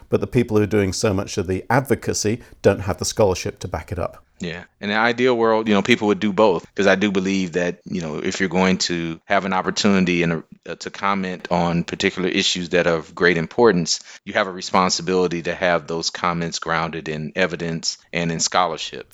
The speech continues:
Speaker 1: Absolutely.
Speaker 2: And it's not, again, it's not an either or. It's that we can do both.
Speaker 1: No.
Speaker 2: And, you know, academic institutions and departments and fields also have to recognize that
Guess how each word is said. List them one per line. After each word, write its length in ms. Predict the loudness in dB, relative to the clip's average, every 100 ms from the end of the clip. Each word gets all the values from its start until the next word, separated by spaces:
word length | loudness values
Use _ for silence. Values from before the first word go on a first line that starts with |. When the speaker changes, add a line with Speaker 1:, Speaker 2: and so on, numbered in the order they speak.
| -8
Speaker 1:
Absolutely. 920 | -6 -4 -6 -6 -4 -4 -4 -6 -6 -10
Speaker 2:
And 320 | -10 -8 -8
it's 140 | -4
not, 220 | -2 -2
again, 300 | -2 -2 -2
it's 120 | -2 -2
not 180 | 0
an 60 | 0
either 240 | -4 -4
or. 340 | -4 -4 -6 -8 -10
It's 220 | -4 0
that 200 | 0 0
we 140 | -4
can 200 | -4 -2
do 120 | -2 2
both. 400 | 2 2 -2 _
Speaker 1:
No. 200 | -4 -4 -8 _
Speaker 2:
And, 380 | -4 0 0 -2
you 80 | -6
know, 140 | -4 -2
academic 540 | -2 -2 0 0 -2
institutions 680 | -4 -4 -6 -6 -4 -6 -4
and 160 | -6
departments 540 | -8 2 2 2 -2 -8
and 120 | -10
fields 680 | -6 -4 -2 -4 -8 -18 -20 _ -20 _ 4
also 320 | 4 4 0
have 240 | 2 0
to 100 | -2
recognize 720 | -4 -4 -4 -4 -4 -6 -8 -6
that 300 | -4 -4